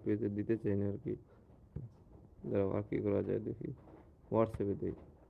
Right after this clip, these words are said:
WhatsApp-এ log in করা আছে কিনা দেখি। আমার Facebook পেজের নাম হলো তোমার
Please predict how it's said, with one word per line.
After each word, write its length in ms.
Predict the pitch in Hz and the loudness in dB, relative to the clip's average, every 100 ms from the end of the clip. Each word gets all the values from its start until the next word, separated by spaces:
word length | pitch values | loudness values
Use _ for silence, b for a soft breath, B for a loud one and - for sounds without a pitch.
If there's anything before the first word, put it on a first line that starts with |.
| - | -2
WhatsApp-এ 420 | 104 107 113 139 | 0 2 0 0
log 240 | 110 104 107 120 | 0 2 2 0
in 100 | 120 | 0
করা 220 | 123 123 | 0 -2
আছে 220 | 120 117 | 0 2
কিনা 180 | 107 110 | 2 2
দেখি। 340 | 107 107 107 139 - b b b - - - - - - - - - - - - - - - - - - - - - - - - - - - - - - - - - - - - | 0 0 0 -2 -8 b b b -20 -20 -20 -20 -20 -20 -20 -20 -20 -20 -20 -20 -20 -20 -20 -20 -20 -20 -20 -20 -20 -20 -20 -20 -20 -20 -20 -20 -20 -20 -20 -16 -16 -16 -10 2
আমার 160 | 120 127 | 2 8
Facebook 320 | 131 131 143 143 | 10 12 10 12
পেজের 280 | 135 131 139 | 12 12 12
নাম 320 | 135 135 139 | 10 10 8
হলো 440 | 131 131 147 185 - - - - - | 10 12 12 10 4 -18 -20 -20 -8
তোমার 460 | - 131 127 147 131 | 0 4 6 8 6